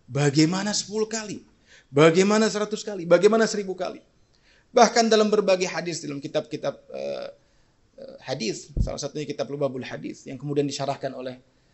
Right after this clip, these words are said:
eh, Syekh Nawawi Al-Bantani, orang Indonesia, yang kemudian dikuburkan di Ma'la di Saudi Arabia, di Mekah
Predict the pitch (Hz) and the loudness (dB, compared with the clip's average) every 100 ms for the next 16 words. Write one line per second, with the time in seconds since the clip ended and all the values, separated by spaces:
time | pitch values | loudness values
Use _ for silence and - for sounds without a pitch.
0 | _ _ _ - - 143 127 131 131 135 | _ _ _ -12 -6 -4 -2 -4 -4 -4
1 | 127 120 120 135 156 147 - _ _ _ | -2 -2 0 -2 -2 -6 -10 _ _ _
2 | _ _ - 110 110 - - 120 135 165 | _ _ -18 -14 -14 -16 -10 -4 -2 -2
3 | 180 - - _ - - 120 123 123 123 | -2 -4 -8 _ -20 -20 -12 -6 -4 -4
4 | 123 131 120 127 117 117 - 143 131 117 | -6 -10 -6 -6 -6 -4 -4 -4 -8 -8
5 | 110 113 113 - - 117 117 120 123 - | -16 -14 -14 -12 -12 -8 -8 -8 -10 -12
6 | _ _ _ _ 107 117 - 104 | _ _ _ _ -16 -16 -10 -12